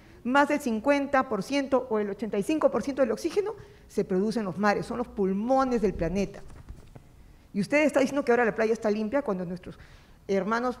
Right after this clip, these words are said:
eh, pescadores están diciendo que no es así. Y, y mi pregunta es esta, este comentario lo tenía que hacer y me disculpan si hay, com-, estoy indignada porque es, es indignante escuchar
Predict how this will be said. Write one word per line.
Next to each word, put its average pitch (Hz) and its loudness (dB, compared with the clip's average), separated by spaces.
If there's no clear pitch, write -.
eh, 185 0
pescadores 208 0
están 214 -4
diciendo 220 -4
que 180 -6
no 214 0
es 226 4
así. 254 -4
Y, 240 0
y 254 0
mi 285 2
pregunta 277 2
es 262 0
esta, 233 0
este 381 2
comentario 285 2
lo 277 -4
tenía 233 -2
que 233 -4
hacer 247 0
y 262 -6
me 220 -6
disculpan 262 -4
si 208 -4
hay, 214 -2
com-, 196 -4
estoy 208 -2
indignada 226 0
porque - -8
es, 262 4
es 240 -2
indignante 214 -4
escuchar 226 -2